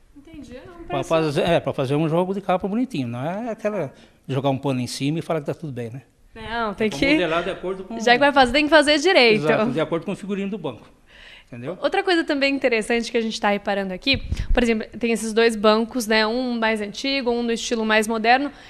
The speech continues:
Speaker 1: e tem também essa parte do bordado no banco. Também dá pra fazer isso?
Speaker 2: Dá, a pessoa escolhe o bordado que ela quer.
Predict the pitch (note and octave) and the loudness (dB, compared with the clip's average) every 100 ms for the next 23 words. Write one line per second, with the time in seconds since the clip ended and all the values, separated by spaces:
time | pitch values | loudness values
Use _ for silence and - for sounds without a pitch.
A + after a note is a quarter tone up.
0 | - C#4 F4 E4+ E4+ F4 E4+ E4 D#4+ B3+ | -10 -4 -2 0 2 2 4 4 2 0
1 | D4+ C4 F4 C4 B3 C#4+ D4+ A#3+ A#3+ A#3 | 0 6 6 8 10 10 10 6 0 -2
2 | A3 G#3+ A3+ G#3 G3 - F#3+ - - F4 | -2 -2 -2 -4 -8 -12 -12 -14 -12 -4
3 | F#4+ F4+ C4+ A#3 - G3 G3+ C#4 E4 A#3 | -2 0 -2 -4 -6 -4 0 2 2 2
4 | C#4 G#3+ - E3+ - E3+ D#3+ D#3+ E3 - | 0 -2 -2 -2 2 2 2 0 -2 -2
5 | F3+ A2 | -4 -6